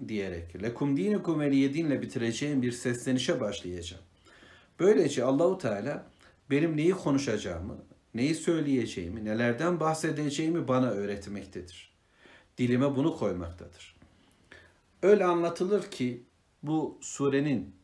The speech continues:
inişiyle alakalı Peygamber Aleyhisselatü Vesselam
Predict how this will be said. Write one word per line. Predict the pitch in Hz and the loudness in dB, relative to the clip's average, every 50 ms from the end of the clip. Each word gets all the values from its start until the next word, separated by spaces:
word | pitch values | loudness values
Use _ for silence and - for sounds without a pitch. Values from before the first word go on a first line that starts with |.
| _ _ _ _ _ _ _ _ _ _ - | _ _ _ _ _ _ _ _ _ _ 0
inişiyle | 120 120 127 127 - - 165 135 110 95 | 2 2 2 2 2 0 -2 -2 -2 -2
alakalı | 82 95 92 90 90 90 - - 95 107 127 170 - - - _ _ _ _ _ _ _ _ _ - - _ _ _ | -4 -4 -4 -4 -6 -6 -6 -4 -4 -4 -4 -6 -8 -12 -18 _ _ _ _ _ _ _ _ _ -20 -20 _ _ _
Peygamber | - 151 151 156 170 175 180 185 180 170 | -2 -2 0 2 2 2 2 2 2 2
Aleyhisselatü | 156 151 156 147 - - 160 156 156 - 143 | 2 2 0 -2 -2 -2 -2 -2 -2 0 0
Vesselam | 135 123 - - 87 87 101 104 143 | 0 0 -2 -6 -8 -10 -10 -12 -14